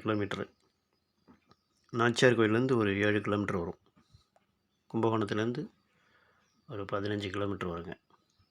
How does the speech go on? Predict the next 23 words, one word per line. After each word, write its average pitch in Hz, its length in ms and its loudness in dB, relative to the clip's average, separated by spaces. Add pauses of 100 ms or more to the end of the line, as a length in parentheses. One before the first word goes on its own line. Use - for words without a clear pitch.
(300)
மொத்தம் 107 380 -4
இரநூத்தி 120 420 0
எழுபத்தஞ்சு 98 420 -4
குழி 110 180 -2
இருக்கு. 113 220 -10 (1200)
ஒரு 107 220 -4
அறுபது, 107 300 0
எழுபது 101 240 -2
மரம் 110 320 2
தென்னை 104 220 -2
மரம் 101 160 -4
இருக்கும். 95 280 -10 (680)
வேங்கை 110 460 0
இருக்குங்க. 95 340 -8 (2000)
ஒரு 104 200 -6
மூணு 104 260 -2
மாமரம் 110 400 2
இருக்கும். 120 240 -6 (140)
தேக்கு 120 320 0
இருக்கு, 95 220 -10 (240)
அங்கங்க 104 360 -6
நிறையா 98 220 -6
இருக்கும். - 260 -14